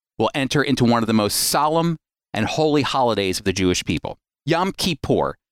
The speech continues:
which is translated in Hebrew as the Day of Atonement, the day that God provides forgiveness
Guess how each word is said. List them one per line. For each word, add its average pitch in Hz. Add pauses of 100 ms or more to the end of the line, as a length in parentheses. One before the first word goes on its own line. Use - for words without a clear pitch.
(160)
which 123
is 123
translated 131
in 107
Hebrew 120
as 101
the 107
Day 139
of 120
Atonement, 113
the 110
day 190
that 160
God 151
provides 131
forgiveness 110